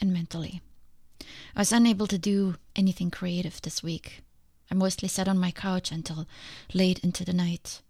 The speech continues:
with all my windows open because it was so hot here in the Bay Area.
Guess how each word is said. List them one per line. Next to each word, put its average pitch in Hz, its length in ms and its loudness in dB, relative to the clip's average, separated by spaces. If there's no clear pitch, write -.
with 190 140 2
all 190 160 6
my 208 180 4
windows 196 640 2
open 190 400 2
because 180 500 -4
it 165 140 -6
was 170 140 -4
so 175 480 -2
hot 170 380 -6
here 165 220 -6
in 165 120 -4
the 175 60 -4
Bay 165 220 -4
Area. 165 440 0